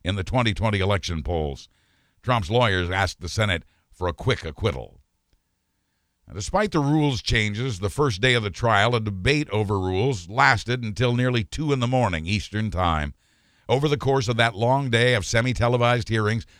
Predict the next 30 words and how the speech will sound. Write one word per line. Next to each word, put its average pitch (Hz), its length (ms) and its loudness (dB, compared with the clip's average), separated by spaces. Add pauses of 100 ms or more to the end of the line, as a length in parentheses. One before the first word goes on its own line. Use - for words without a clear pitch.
(120)
the 92 80 2
House 127 300 4
impeachment 120 540 -4
managers 117 480 0
and 110 140 -4
Trump's 120 340 -2
lawyers 113 440 2
spoke 123 300 -2
for 143 360 2
and 123 140 0
against 113 440 0 (220)
eleven 127 600 0
amendments 110 640 0
to 113 100 -2
McConnell's 107 540 0
rules. 113 500 -2 (460)
The 107 100 -2
amendments 117 400 0
called 120 260 0
for - 120 -6
subpoenas 120 600 -4 (180)
for 110 120 -2
both 104 260 0
documents 127 520 0
and 143 280 0
witnesses 127 540 -4
from 101 140 -6
the 95 100 0
White 123 240 2
House, 131 320 0